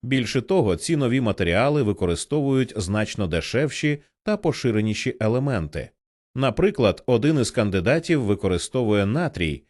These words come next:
який буквально можна знайти у морській воді.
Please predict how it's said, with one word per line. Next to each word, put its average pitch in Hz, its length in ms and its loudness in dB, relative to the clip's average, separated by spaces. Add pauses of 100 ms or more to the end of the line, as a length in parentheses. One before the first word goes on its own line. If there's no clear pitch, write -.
(240)
який 175 280 0
буквально 143 560 2
можна 110 440 0
знайти 85 600 -2
у 110 100 -2
морській 98 460 -2
воді. 110 380 -4